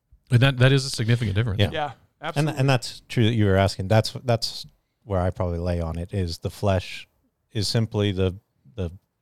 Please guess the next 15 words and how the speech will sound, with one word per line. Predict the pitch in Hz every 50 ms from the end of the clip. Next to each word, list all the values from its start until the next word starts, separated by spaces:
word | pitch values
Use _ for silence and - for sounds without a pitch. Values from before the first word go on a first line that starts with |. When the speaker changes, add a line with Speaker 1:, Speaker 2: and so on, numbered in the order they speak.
| _ _ _ _
Speaker 2:
physical | _ _ - - 139 123 110 127 - - 131 127
limitations, | 117 117 117 117 113 - 95 95 - - 98 95 90 - - - - 214 - _ _ _ _ -
the | 110 92 87 85 - -
suffering | - - 127 113 - - 117 113 110
that | 107 107 101
he | 107 110
identified | 98 90 92 90 90 87 - 95 92 92 87
with, | 87 90 90 90 - - - -
what | 208 117 104 104 101
he | 104
had | 101 95
came | - - 101 95
to | 92
do, | 87 80 87 85
and | 82 85 90 -